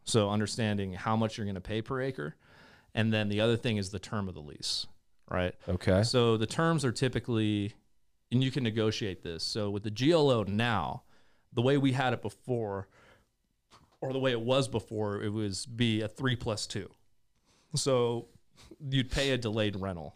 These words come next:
Speaker 1: So essentially you'd take a lease for a hundred dollars an acre for three years. And in that three years, you have the right to drill on that land and abide by, you know, the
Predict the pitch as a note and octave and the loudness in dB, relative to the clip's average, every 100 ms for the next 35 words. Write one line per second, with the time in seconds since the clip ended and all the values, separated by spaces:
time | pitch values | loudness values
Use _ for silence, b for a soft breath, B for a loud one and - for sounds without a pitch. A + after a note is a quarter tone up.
0 | - - A#2+ A2 E3 D#3+ D3 A2+ A2 C#3 | -6 2 2 4 2 2 2 2 0 -2
1 | C#3 D3 B2 A#2 A#2+ - - b b b | 0 0 2 0 0 -6 -10 b b b
2 | b _ A#2+ A2 G2 C3 C3 C3 C3 C#3 | b _ 4 4 4 2 2 4 4 2
3 | C#3+ F#2+ G2 G2+ - _ _ _ _ A2 | 0 -2 -2 -8 -10 _ _ _ _ 0
4 | - A#2+ A#2+ G#2+ F#2 B1 - - - - | 0 2 2 0 -4 -8 -10 -10 -8 0
5 | A#2 C#3+ E3+ D#3 D#3+ D#3+ D#3 B2+ A#2 A2 | 4 6 4 2 2 4 4 2 2 2
6 | B2 - A#2+ A2+ A2+ G#2+ A2 G#2 - G2+ | -2 -2 0 0 0 0 2 0 -2 -6
7 | G#2+ A2 A#2+ A#2+ B2 A2+ A2 G#2+ G#2 G#2 | -2 0 2 2 2 0 0 -2 0 -2
8 | G#2+ b b - G2 F#2 G#2+ B2+ A#2+ A2 | -6 b b -4 -2 0 2 2 2 2
9 | A2 A2 G2+ F#2+ A2 _ _ _ - G2 | 4 4 2 0 -4 _ _ _ -2 -2
10 | E2+ F#2+ - _ _ _ _ C3+ A2+ G#2 | -2 -10 -18 _ _ _ _ -2 2 2
11 | G2 F2+ | 0 -2